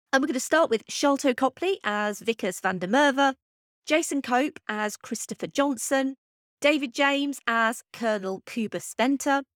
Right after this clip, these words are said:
Vanessa Hayward as Tanya van der Merwe, Mandla Kaduka as Fundiswa Mahalanga, Eugene Kumbaniwa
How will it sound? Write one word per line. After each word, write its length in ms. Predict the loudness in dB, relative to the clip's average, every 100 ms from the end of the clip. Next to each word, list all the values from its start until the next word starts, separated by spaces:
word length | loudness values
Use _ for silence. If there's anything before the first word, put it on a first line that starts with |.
| _ _ _
Vanessa 400 | 0 0 0 0
Hayward 500 | 2 2 2 2 2 0
as 420 | 0 2 2 0 -6 -14
Tanya 480 | -2 0 2 2
van 200 | 2 0
der 100 | 0
Merwe, 440 | 0 2 2 2 0 _ _ _ _ _
Mandla 400 | 2 4 6 2
Kaduka 600 | 0 0 0 -2 2 2 2
as 420 | 0 0 -2 -4
Fundiswa 600 | -2 0 0 0 0 0
Mahalanga, 760 | 0 -2 0 2 2 4 2 2 _ _ _ _
Eugene 540 | 0 0 2 2 0
Kumbaniwa 680 | 0 0 0 0 2 4 4